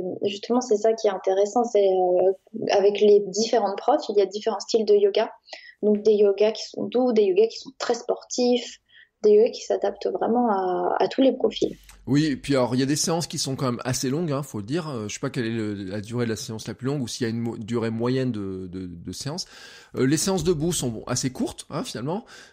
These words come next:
Speaker 2: Euh, la séance pour enfants dont on parlait tout à l'heure, elle fait sept minutes ou six minutes, je crois, hein, donc c'est pas très long. Les séances sommeil, c'est autour de vingt minutes, hein, il me semble, à peu près. Mais, euh, il y a des séances qui sont plus longues, hein, donc, euh, des fois, c'est plus compliqué à placer. Euh, mais les sat-,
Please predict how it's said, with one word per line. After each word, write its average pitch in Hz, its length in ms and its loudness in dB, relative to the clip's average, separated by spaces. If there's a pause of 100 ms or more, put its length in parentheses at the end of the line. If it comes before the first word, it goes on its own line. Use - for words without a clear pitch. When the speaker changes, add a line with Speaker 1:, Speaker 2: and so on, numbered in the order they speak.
(100)
Speaker 2:
Euh, 127 340 2
la 131 120 2
séance 160 260 -4
pour 147 160 -4
enfants 151 220 -2
dont 143 140 -6
on 131 60 -2
parlait 131 240 0
tout 135 100 -6
à 131 40 0
l'heure, 131 200 0
elle 110 80 -4
fait 113 140 -8
sept 143 300 -8
minutes 170 380 -6
ou 127 120 -4
six - 180 -6
minutes, 175 240 -4
je 160 80 -4
crois, 170 260 -4
hein, 180 180 -6
donc 131 160 -6
c'est 131 100 -10
pas 113 140 -8
très - 180 -10
long. 165 240 -4 (380)
Les 123 100 -2
séances 151 240 -4
sommeil, 180 300 -2
c'est - 80 -6
autour 147 180 -4
de 135 60 -4
vingt 151 80 0
minutes, 175 320 -2
hein, 151 60 -2
il 156 40 -4
me 151 60 -4
semble, 160 280 -6
à 127 40 -2
peu 127 100 -6
près. 180 340 -6 (160)
Mais, 123 200 0
euh, 120 120 0
il 120 40 0
y 127 40 4
a 123 40 0
des 131 80 0
séances 165 240 -2
qui - 100 -10
sont 120 140 -4
plus - 180 -8
longues, 180 380 0
hein, 123 180 -4
donc, 113 260 -8
euh, 110 460 -2
des 113 140 -6
fois, 160 200 -4
c'est 107 360 -6
plus - 260 -10
compliqué 131 460 -6
à 117 80 -4
placer. 113 380 -4 (460)
Euh, 117 400 0
mais 131 180 2
les 131 100 2
sat-, 127 280 -4